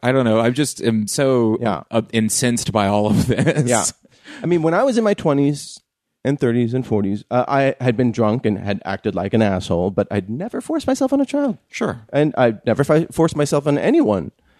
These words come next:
Speaker 2: I mean, that's not to say I made, didn't make drunken passes, but when I was shot down,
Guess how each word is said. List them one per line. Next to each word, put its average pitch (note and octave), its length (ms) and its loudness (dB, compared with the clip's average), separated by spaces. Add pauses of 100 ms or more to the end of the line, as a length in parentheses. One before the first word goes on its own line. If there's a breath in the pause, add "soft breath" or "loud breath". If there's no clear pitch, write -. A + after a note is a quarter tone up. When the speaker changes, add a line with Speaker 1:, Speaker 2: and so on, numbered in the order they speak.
(360 soft breath)
Speaker 2:
I C3+ 100 4
mean, B2+ 100 2
that's A#2+ 180 2
not C#3 140 2
to B2+ 80 0
say A#2 180 2
I F#2 200 -4 (120)
made, F2+ 320 -4
didn't F2 220 -6
make E2 180 -6
drunken E2+ 300 -4
passes, C3 560 0
but - 260 -2
when G#2 140 0
I A2 60 2
was A2 120 2
shot A#2+ 320 0
down, A2 400 -2